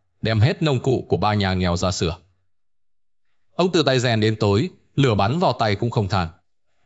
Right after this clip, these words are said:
Mỗi nhát búa như gõ lại lời hứa đã bị bụi lợi danh phủ lên.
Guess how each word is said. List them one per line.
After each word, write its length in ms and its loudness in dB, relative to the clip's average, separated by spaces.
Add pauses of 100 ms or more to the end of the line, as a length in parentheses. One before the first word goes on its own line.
(180)
Mỗi 200 2
nhát 220 0
búa 220 4
như 180 2
gõ 180 2
lại 200 2
lời 220 2
hứa 240 2
đã 100 -2
bị 140 0
bụi 220 0
lợi 160 0
danh 180 -2
phủ 220 -2
lên. 200 -2